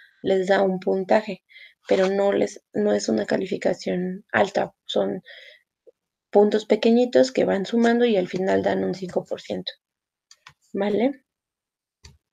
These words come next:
Eh, Evelyn, también hay, volviendo a tu pregunta de los talleres, sí hay, eh,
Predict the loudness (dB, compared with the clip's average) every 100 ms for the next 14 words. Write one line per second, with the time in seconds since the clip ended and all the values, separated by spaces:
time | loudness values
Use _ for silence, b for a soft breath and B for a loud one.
0 | _ _ _ -2 0 2 2 2 0 2
1 | 6 6 4 0 -2 0 2 0 0 2
2 | 2 0 -6 B _ _ _ -20 -2 2
3 | 4 2 2 0 0 -4 -2 0 0 2
4 | 2 2 -2 -4 -4 0 4 4 2 B
5 | B B B B _ _ -20 -20 -16 -6
6 | 0 0 0 -2 0 2 2 2 -2 _
7 | _ _ _ _ -4 -2 -2 -2 -4 -6
8 | -8